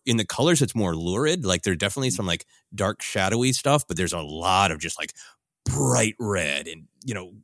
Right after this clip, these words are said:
Speaker 1: glaring orange contrasted with r-, really dark colors. So there's this visual language to it. And
Speaker 2: Mm.
Speaker 1: the horror is really, like, there are some monster shots, there's some murder and all that. Um, but it's much more about, like,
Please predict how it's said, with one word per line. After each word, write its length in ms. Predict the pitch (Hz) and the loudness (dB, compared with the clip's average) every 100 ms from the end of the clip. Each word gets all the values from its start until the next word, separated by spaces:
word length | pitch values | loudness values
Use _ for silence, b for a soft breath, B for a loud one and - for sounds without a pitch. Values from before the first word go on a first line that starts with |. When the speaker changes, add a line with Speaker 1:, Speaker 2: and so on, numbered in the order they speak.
| _ - | _ -10
Speaker 1:
glaring 600 | 143 147 131 120 113 113 | -2 2 2 2 0 -2
orange 560 | 113 110 98 92 90 | -4 -2 -2 -4 -6
contrasted 680 | - 104 - 123 101 - 92 | -10 -12 -6 -4 -2 -4 -8
with 240 | 90 - 87 | -10 -10 -10
r-, 80 | 104 | -6
really 240 | 101 101 | -2 -2
dark 300 | 90 98 - | 0 -2 -4
colors. 420 | - 107 92 82 - | -4 -2 0 0 -2
So 80 | |
there's 220 | 90 85 90 | -2 -2 -4
this 140 | 80 | -6
visual 600 | 85 85 101 120 117 123 | -6 -2 -2 0 0 2
language 520 | 127 139 135 151 - | 0 -2 -2 -4 -4
to 180 | 160 156 | 0 0
it. 120 | 160 _ B B B 117 | 0 _ B B B 0
And 80 | |
Speaker 2:
Mm. 80 | 110 | 0
Speaker 1:
the 40 | 98 | 2
horror 420 | 120 120 110 98 | 4 6 8 6
is 160 | 82 90 | 4 0
really, 340 | 92 95 92 | 0 2 2
like, 220 | 80 80 | 0 -2
there 140 | 87 85 | -2 -2
are 60 | |
some 160 | - 90 | -2 -2
monster 380 | 92 92 - 90 | 0 0 -2 -4
shots, 320 | 85 78 - | -4 -6 -6
there's 180 | 82 - | -10 -10
some 100 | 87 | -10
murder 480 | 87 98 117 92 82 | -6 -4 -2 -2 -2
and 100 | 78 | -2
all 160 | 76 | -4
that. 340 | 76 73 73 - b b b - | -4 -4 -6 -10 b b b -4
Um, 340 | 87 78 78 - | -2 -2 -4 -6
but 100 | 92 | -4
it's 200 | 85 - - | -4 -6 -10
much 320 | 95 90 - | -6 -6 -6
more 260 | 90 85 80 | -4 -2 -2
about, 320 | 76 78 82 | -4 -4 -4
like, 240 | 78 73 | -6 -8